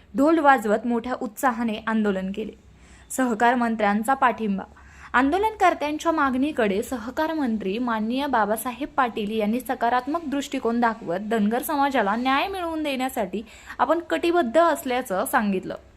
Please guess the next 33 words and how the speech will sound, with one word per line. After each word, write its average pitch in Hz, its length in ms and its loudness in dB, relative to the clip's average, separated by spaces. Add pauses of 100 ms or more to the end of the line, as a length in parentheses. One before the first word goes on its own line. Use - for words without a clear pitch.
(580)
आरक्षणाचा 214 640 2
मुद्दा 220 340 2
विधानसभेत 269 720 -2
व 403 100 0
सरकारपुढे 294 640 0
गांभीर्याने 269 800 0
मांडून 233 520 0
न्याय 240 260 2
मिळवून 233 340 -2
देण्यासाठी 277 560 -4 (360)
आपण 294 220 -2
स्वतः 339 380 2
प्रयत्नशील 294 640 0
राहू 226 280 0 (200)
असा 196 200 0
विश्वास 208 540 0
त्यांनी 220 240 -2
यावेळी 220 380 0
व्यक्त 208 360 -2
केला. 175 240 -8 (580)
या 196 100 4
आंदोलनात 208 720 2 (140)
अहमदपूर 254 640 0
व 277 100 2 (140)
चाकूर 320 340 0
तालुक्यातील 311 580 2
सकल 302 360 -2
धनगर 254 320 0
समाज 226 440 0
मोठ्या 240 280 -2
संख्येने 269 500 -2
उपस्थित 202 440 -4
होता. 185 220 -8